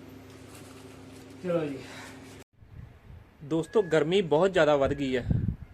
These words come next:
ਕੋਸ਼ਿਸ਼ ਕਰੋ ਕਿ ਕੋਈ ਜ਼ਰੂਰੀ ਕੰਮ ਆ, ਫੇਰ ਹੀ ਬਾਹਰ ਨਿਕਲੋ,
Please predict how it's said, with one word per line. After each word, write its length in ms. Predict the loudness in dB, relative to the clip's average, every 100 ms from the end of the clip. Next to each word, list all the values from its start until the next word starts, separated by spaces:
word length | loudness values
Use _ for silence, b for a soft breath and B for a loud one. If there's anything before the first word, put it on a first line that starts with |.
| -20 -12 -8 -6 -2
ਕੋਸ਼ਿਸ਼ 320 | -2 -2 0
ਕਰੋ 320 | 2 4 2
ਕਿ 120 | 0 4
ਕੋਈ 180 | 4 4
ਜ਼ਰੂਰੀ 440 | 2 2 4 6
ਕੰਮ 260 | 6 6 6
ਆ, 160 | 2 -2 -14 -20 -20 -20 -20 -4
ਫੇਰ 220 | 4 6
ਹੀ 60 | 6
ਬਾਹਰ 220 | 6 6
ਨਿਕਲੋ, 360 | 4 2 2